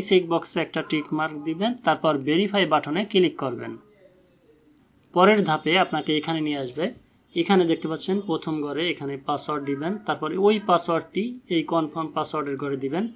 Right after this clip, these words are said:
পরবর্তীতে যখন এখানে log in করবেন, তখন ওই পাসওয়ার্ডটি আপনার দরকার হবে। তারপর আপনার ইমেইল নাম্বারটি এই ঘরে দিবেন। তারপর আপনার পোস্টাল কোড, এটা আপনার,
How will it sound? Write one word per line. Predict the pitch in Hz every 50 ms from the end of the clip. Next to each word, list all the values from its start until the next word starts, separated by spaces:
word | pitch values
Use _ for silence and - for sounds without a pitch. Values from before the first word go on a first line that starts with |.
| - - - - - - _ -
পরবর্তীতে | 175 170 170 175 190 185 196 190 202 196 170
যখন | 180 165 - 170 170
এখানে | 170 175 170 165 156 151
log | 151 151 156 165
in | 175 170
করবেন, | 175 165 170 208 226 214 196
তখন | 175 170 175 165 151
ওই | 143 -
পাসওয়ার্ডটি | 147 143 - 156 139 - - 139 135
আপনার | - 147 135 127 143
দরকার | 139 135 131 135 135 135 143
হবে। | 143 170 214 262 - - _ _ - - - - - - - -
তারপর | 170 165 156 196 196 190
আপনার | 185 202 190 180 175
ইমেইল | 175 180 175 170 170
নাম্বারটি | 170 160 165 160 151 - 170 151
এই | 147 151
ঘরে | 151 156 147 147
দিবেন। | 147 143 165 185 220 220 - -
তারপর | 160 151 139 - 156 151 151 147
আপনার | 143 156 156 180 - - -
পোস্টাল | 170 170 165 - - 175 165 151 -
কোড, | - 170 190 208 - 185
এটা | 175 - 180 175 170
আপনার, | - 185 180 180